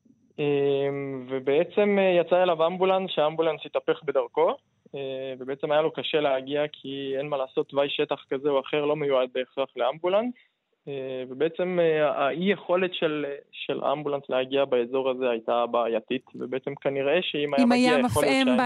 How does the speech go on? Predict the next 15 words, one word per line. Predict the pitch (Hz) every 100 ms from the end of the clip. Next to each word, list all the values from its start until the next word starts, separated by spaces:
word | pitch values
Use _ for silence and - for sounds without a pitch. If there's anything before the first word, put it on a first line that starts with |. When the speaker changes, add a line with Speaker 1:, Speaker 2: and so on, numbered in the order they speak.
| 233
Speaker 2:
באזור, | 226 214 233 240
Speaker 1:
ניצל. | 220
Speaker 2:
בעצם | 220 220 220
אביך | 208 185 190 208
היה | 196 190
ניצל, | 190 339 330 190 165 _ _ 202
אולי. | 196 175
Speaker 1:
בדיוק. | 151 131 117 76 - - - -
Speaker 2:
וואו. | 202
Speaker 1:
יכול | 208
להיות. | 170 156 -
זאת | -
אומרת, | 165 156 156 - - -
אה, | - - - -
אם, | 185